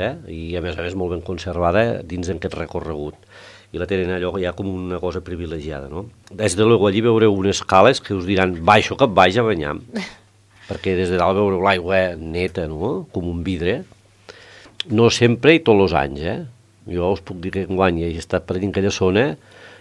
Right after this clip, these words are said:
Speaker 1: i dels dies que hi vaig estar no m'hi vaig banyar en aquestes cales, de tan brutes que estaven.
Speaker 2: Ah, clar.
Speaker 1: Però això depèn de les algues, tal com va el mar, eh? Hi ha dies que es queda completament net o què. Però normalment,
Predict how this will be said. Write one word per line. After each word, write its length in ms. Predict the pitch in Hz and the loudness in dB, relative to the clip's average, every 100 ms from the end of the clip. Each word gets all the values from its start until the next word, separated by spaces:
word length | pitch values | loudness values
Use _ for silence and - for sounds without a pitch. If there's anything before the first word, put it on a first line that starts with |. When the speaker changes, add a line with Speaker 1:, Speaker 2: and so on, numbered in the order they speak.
| - | -2
Speaker 1:
i 80 | 101 | 0
dels 140 | 92 | 2
dies 160 | 98 95 | 0 0
que 140 | 98 | 0
hi 20 | 90 | 2
vaig 160 | 90 | 2
estar 220 | 82 85 87 | 0 0 2
no 80 | |
m'hi 160 | 95 98 | 2 2
vaig 160 | 98 95 | 2 2
banyar 240 | 87 76 | 0 -2
en 80 | 67 | -6
aquestes 240 | - - | -10 -12
cales, 400 | - 73 71 - - | -6 -4 -4 -10 -16
de 160 | 107 78 | -10 -6
tan 160 | 90 80 | -4 -4
brutes 320 | 85 - 78 | -6 -8 -10
que 80 | - | -10
estaven. 400 | - 67 - - _ _ _ | -12 -12 -12 -18 _ _ _
Speaker 2:
Ah, 160 | 196 175 | -14 -14
clar. 220 | - 160 | -16 -8
Speaker 1:
Però 100 | - | -6
això 160 | 90 98 | -2 -2
depèn 300 | 98 95 92 | 0 -2 -2
de 80 | 92 | -2
les 140 | 90 | 2
algues, 440 | 92 92 90 104 - | 6 6 4 -2 -6
tal 200 | 95 87 | -6 -6
com 240 | 85 90 90 87 | -4 -6 -2 2
va 80 | 87 | 2
el 60 | |
mar, 220 | 90 92 95 - | 4 2 0 -8
eh? 160 | 80 85 107 | -8 -6 -6
Hi 140 | 85 | -6
ha 40 | |
dies 220 | 82 87 - | -6 -6 -8
que 80 | 92 | -10
es 100 | - | -8
queda 220 | 85 85 | -6 -6
completament 540 | 87 82 85 87 87 | -6 -6 -6 -6 -4
net 220 | 87 90 92 | -6 -6 -8
o 80 | - | -12
què. 140 | 69 | -10
Però 160 | 92 92 | -6 -2
normalment, 540 | 104 92 90 95 110 | -2 -2 0 0 0